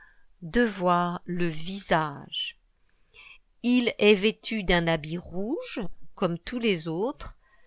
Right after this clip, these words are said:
mais c'est un habit court qui laisse voir ses jambes.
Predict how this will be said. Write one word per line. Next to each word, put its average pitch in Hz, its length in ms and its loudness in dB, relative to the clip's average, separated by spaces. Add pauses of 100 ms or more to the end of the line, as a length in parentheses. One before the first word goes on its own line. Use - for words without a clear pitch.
(340)
mais 208 260 4
c'est 254 300 0
un 247 100 4
habit 240 340 2
court 226 600 -2 (580)
qui 226 200 -4
laisse 247 420 2
voir 165 520 -2
ses - 220 -6
jambes. 160 580 -4